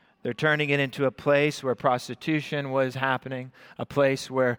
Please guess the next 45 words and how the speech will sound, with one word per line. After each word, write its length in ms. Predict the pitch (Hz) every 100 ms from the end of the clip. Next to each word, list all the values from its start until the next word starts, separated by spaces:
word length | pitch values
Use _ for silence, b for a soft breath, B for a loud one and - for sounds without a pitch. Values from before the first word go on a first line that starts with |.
| B B
grave 420 | 131 139 147 139 139
acts 420 | 135 139 - -
of 300 | - 127 117
sin 400 | - 151 143 151 147
against 420 | 123 135 123 -
God 320 | 131 139 139
were 160 | 131 120
done 540 | 104 131 135 175 208 B B B
in 160 | 139
the 80 | 135
very 440 | 110 143 139 139 -
entrance, 720 | 143 151 - 175 170 165 - - B
the 80 | -
very 240 | 131 131 120
place 680 | - 147 151 165 175 -
of 180 | - 123
the 80 | 127
tent 340 | - 147 143
of 120 | 139 131
meeting. 260 | 143 110 B B
The 80 | 151
very 280 | 143 175 202
place 380 | - 180 175 -
where 80 | 143
God's 380 | 135 151 147
holy 360 | - 180 196 196
presence 540 | - 175 160 151 131
would 120 | 143 -
come 220 | 147 143
and 100 | 131
dwell 460 | 127 139 160 190
upon 300 | 147 - 151
the 100 | 139
Ark 240 | 143 165 185
of 80 | 170
the 80 |
Covenant 420 | 160 139 135 139 - B B
was 200 | 143 -
the 60 |
same 440 | 131 - 170 180 170
place 320 | 165 156 143
that 120 | 139
they 120 | 139
were 100 | 135
profaning 800 | 123 131 - - 151 143 123 110